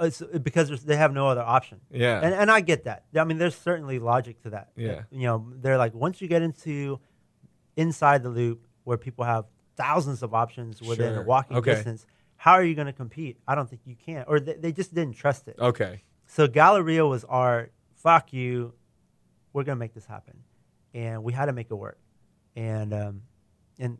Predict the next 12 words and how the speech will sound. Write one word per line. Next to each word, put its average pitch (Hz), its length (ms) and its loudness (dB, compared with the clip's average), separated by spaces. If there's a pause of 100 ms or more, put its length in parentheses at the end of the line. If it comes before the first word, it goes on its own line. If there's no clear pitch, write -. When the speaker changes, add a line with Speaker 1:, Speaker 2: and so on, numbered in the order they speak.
Speaker 1:
thankfully, 117 600 -4 (240)
um, 104 360 -16 (180)
you 120 120 -10
know, 113 60 -4
our 113 80 -4
customer 117 400 -8
base 107 260 -12
responded 107 520 -16
and, 107 160 -16 (140)
and 107 120 -16
people 113 340 -14
were, 107 220 -10